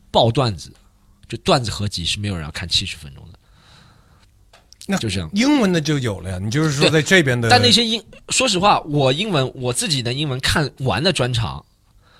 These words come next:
Speaker 1: 不是说
Speaker 2: 不是很多。
Speaker 1: 对，但不是很多，但而且都质量非常高，你知道质量非常高才让人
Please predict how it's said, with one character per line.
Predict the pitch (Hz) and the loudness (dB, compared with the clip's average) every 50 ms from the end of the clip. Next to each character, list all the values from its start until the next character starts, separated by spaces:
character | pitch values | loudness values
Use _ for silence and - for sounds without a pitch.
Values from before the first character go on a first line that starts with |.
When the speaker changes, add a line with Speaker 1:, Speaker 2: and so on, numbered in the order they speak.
| _ _ _ _ _ _ _ _ _ _ _ _ _ _ _ _ - | _ _ _ _ _ _ _ _ _ _ _ _ _ _ _ _ 0
Speaker 1:
不 | 175 180 | 2 2
是 | 196 | 2
说 | 185 190 196 202 196 | 2 2 2 2 0
Speaker 2:
不 | 202 - 156 156 | 0 -2 -4 0
是 | 147 151 | 2 2
很 | 139 127 110 | 2 2 2
多。 | 113 120 120 113 - - - | 2 2 0 0 -2 0 2
Speaker 1:
对， | 202 180 | 4 6
但 | 220 220 | 6 4
不 | 180 208 | 4 4
是 | 214 208 | 2 2
很 | 160 | 2
多， | 127 139 151 | 2 -2 -2
但 | - - 170 - - | 0 -2 -2 0 4
而 | - 190 | 4 4
且 | - 170 | 6 6
都 | 170 170 | 4 4
质 | 156 - - | 4 2 2
量 | 185 175 147 | 4 4 2
非 | 143 - 196 180 | 4 2 2 2
常 | - 147 110 | 2 0 -2
高， | 101 104 | -4 -6
你 | 113 123 | -4 -2
知 | |
道 | 135 | -2
质 | 131 - 143 | 0 0 0
量 | 143 120 | 0 0
非 | 117 - - - - 139 135 143 | -4 -4 -6 -2 2 4 4 4
常 | 135 - - 95 92 | 4 2 0 -4 -6
高 | 90 85 85 | -6 -6 -6
才 | - - 92 | -4 -4 -4
让 | 80 78 78 69 | -4 -4 -6 -6
人 | 64 64 | -8 -10